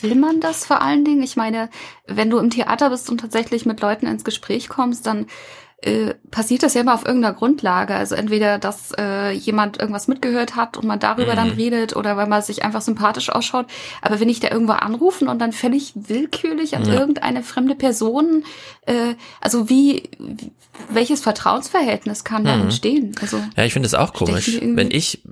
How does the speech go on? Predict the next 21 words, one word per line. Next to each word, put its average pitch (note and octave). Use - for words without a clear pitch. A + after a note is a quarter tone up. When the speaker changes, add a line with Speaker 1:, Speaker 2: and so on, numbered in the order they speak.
Speaker 2:
also G2
wenn G2+
ich -
erkläre B2
mir, B2+
was A2+
Theater -
ist, -
dann E2
ist -
das G#2
erstens -
der F#2
Raum A2
und -
zweitens G#2+
das -
Schauspiel A#2
und G2+
nicht C#3+
mein G#2+